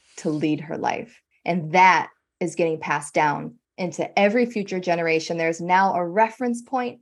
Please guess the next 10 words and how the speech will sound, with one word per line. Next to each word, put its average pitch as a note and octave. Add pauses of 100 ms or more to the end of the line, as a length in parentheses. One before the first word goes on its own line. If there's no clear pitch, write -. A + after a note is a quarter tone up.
in A#3+
the G3+
money G3+
lineage F3+ (320)
of F#3
a F3
relaxed, E3+
powerful, G3
wealthy F3
woman E3+